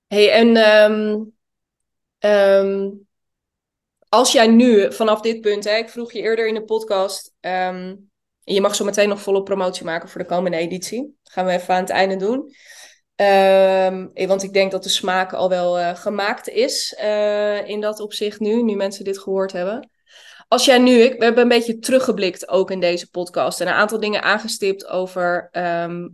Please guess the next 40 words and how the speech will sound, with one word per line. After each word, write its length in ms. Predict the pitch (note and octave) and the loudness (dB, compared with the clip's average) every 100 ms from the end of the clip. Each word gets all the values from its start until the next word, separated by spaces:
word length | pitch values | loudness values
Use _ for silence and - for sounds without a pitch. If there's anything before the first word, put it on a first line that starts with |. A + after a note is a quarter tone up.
| _ | _
eh, 200 | F3 F3 | -6 -6
onze 220 | G3 G3 - | -4 -6 -2
samenwerking, 1000 | A3 G#3+ G#3+ G3 F#3+ G3 F#3+ F#3+ F#3+ - | 2 2 2 2 2 2 -2 -2 -6 -8
ehm, 200 | G#2 - | -12 -8
ook 320 | A2 F#3 F3+ | -2 -2 0
wat 180 | F#3 F#3+ | -2 0
jij 120 | F#3+ | 0
hebt 120 | G3 | 2
meegemaakt 540 | G3+ G#3 G#3 F#3+ F#3+ | 0 0 -2 -2 -2
het 100 | G3 | -6
afgelopen 580 | - G3 - F#3 F#3+ F#3+ | -10 -10 -6 -2 -2 -2
jaar, 200 | F3+ F3+ | -2 -2
keuzes 380 | G#3 G#3+ A3 G3 | 0 0 0 -4
die 120 | G3 | -8
je 60 | F#3 | -8
hebt 180 | E3+ - | -8 -10
gemaakt, 360 | F3 C#3+ - | -8 -6 -6
dingen 200 | F#3 F#3+ | -4 -4
die 100 | F#3 | -4
er 80 | F#3+ | -6
voor 180 | - F3+ | -4 -4
je 80 | F#3 | -4
veranderd 460 | F#3 F#3+ F#3+ F3+ | -2 -2 0 -4
zijn. 400 | - F3 E3+ F3+ _ _ - - - _ _ _ _ _ _ _ _ _ _ | -4 -6 -6 -12 _ _ -20 -20 -20 _ _ _ _ _ _ _ _ _ _
Als 160 | - A#3 | 0 2
je 80 | C4 | 4
nu 360 | C#4 C#4 C#4+ - | 4 4 0 -12
vooruit 560 | - C#4+ B3 F#3 F3+ | 4 6 6 4 0
kijkt, 560 | F3+ D3+ - - - _ _ _ _ _ _ _ _ _ _ _ _ _ _ | -2 -4 -4 -10 -18 _ _ _ _ _ _ _ _ _ _ _ _ _ _
voor 180 | _ G3 | _ -8
het 100 | F#3+ | 0
komende 520 | F#3+ F#3+ F#3 F3 F3 _ | 2 2 2 0 -2 _
half 360 | F#3 F#3 F#3 | 0 0 0
jaar 380 | F3+ D#3+ D#3 D3+ | -2 -2 -4 -8
of 80 | F3+ | -12
het 100 | - | -6
komende 360 | - F3+ F3+ | -4 -4 -4
jaar, 460 | E3+ D#3+ D3+ D#3 - - | -4 -4 -6 -6 -10 -4
of, 380 | F#3 F3+ - - | -4 -4 -14 -10
ehm, 600 | F3+ F3+ F3 F3+ F3+ | -2 0 2 0 -4